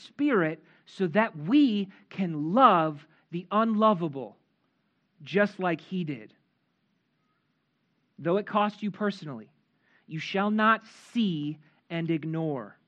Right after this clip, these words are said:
By the Spirit, live an active, costly love. Now, I want you to remember, this is ordinary stuff. Hey, you find your neighbor's coat,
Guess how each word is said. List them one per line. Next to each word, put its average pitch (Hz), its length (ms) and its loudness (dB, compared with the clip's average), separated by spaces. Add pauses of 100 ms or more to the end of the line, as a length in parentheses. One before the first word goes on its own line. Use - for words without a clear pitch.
(1080)
By 185 200 8
the 240 120 -2
Spirit, 190 600 0 (200)
live 175 680 2 (200)
an 165 220 -4 (160)
active, 226 680 -2 (340)
costly 214 1000 -4 (280)
love. 175 580 4 (2250)
Now, 156 60 -8
I - 20 -6
want 190 140 -4
you 240 80 -4
to 220 60 4
remember, 208 320 4
this 226 200 -2
is 247 120 -2
ordinary 247 440 2
stuff. 196 360 2 (260)
Hey, 196 220 6
you 185 80 -4
find 220 280 2
your 233 120 -2
neighbor's 220 360 0
coat, 220 460 0